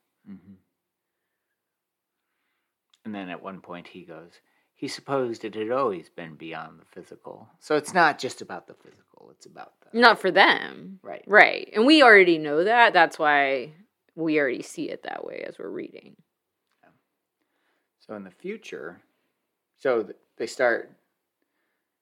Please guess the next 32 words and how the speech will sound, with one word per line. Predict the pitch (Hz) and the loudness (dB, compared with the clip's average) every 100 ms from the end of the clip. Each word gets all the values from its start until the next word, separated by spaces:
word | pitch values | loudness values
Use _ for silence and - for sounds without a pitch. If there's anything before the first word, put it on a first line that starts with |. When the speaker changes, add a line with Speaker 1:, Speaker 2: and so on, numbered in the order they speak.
| _ - | _ -16
Speaker 1:
as | 98 | -12
you | 101 | -8
would | 98 - | -10 -6
say, | 95 | -8
doing | 90 101 95 90 | -4 -4 -4 -6
it, | 101 117 | -8 -8
as | - - | -10 -6
I | 95 | -6
would | 95 | -6
say, | 95 | -6
banging. | 92 - 85 90 104 143 _ _ | -6 -6 -8 -8 -14 -16 _ _
They | - | -12
start | - 113 | -6 -4
banging, | 113 123 131 110 | 0 0 0 -2
but | 104 101 | -2 -2
she | - 139 | 0 2
won't | 135 123 117 - - _ 120 | 4 4 4 0 -12 _ -4
give | 113 107 | -2 -2
him | - - 107 101 92 - | -6 -12 -10 -10 -14 -12
her | 95 - | -12 -12
heart. | - - _ _ _ _ _ _ _ _ | -14 -20 _ _ _ _ _ _ _ _
She | 226 226 | 0 4
Speaker 2:
Right, | 165 131 | 6 4
Speaker 1:
stays | 151 110 104 | 2 4 4
Speaker 2:
she's | - 202 | 2 0
Speaker 1:
closed | 196 | 0
off. | |
Speaker 2:
protecting | 90 220 330 320 - - | 0 2 2 2 -4 -8
it. | - 50 _ _ _ _ _ _ _ _ _ _ _ _ _ _ _ _ _ _ _ _ _ _ _ _ _ _ - | -12 -20 _ _ _ _ _ _ _ _ _ _ _ _ _ _ _ _ _ _ _ _ _ _ _ _ _ _ -18
Speaker 1:
And | 98 87 | -16 -14
she | - 104 | -12 -12
says, | - 98 90 85 | -12 -12 -12 -16